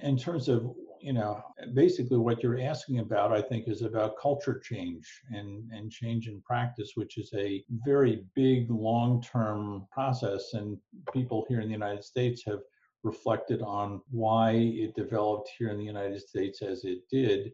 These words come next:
And it's a complex thing that I think there isn't even agreement on here in the United States as to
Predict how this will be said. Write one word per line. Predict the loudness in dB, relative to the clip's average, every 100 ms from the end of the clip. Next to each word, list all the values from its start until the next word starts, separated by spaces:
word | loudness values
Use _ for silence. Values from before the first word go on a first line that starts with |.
| -4
And | -2 -2 -2 -4 -6 -14 -12
it's | -6 -2 -2
a | -2
complex | -4 -2 -2 -2 0 0 0 -6 -16 -20 -8
thing | 0 2 4
that | 2 -4 -12 -14
I | -6
think | -4 -4 -8 _ _ _ _ _
there | 0 0
isn't | 0 -4 -4
even | -6 -4
agreement | -4 2 4 4 0 -6
on | -6 -6 -8 -6
here | -4 -4
in | -6
the |
United | -6 -6 -6
States | -4 -2 -2 -4
as | -8 -4
to | -6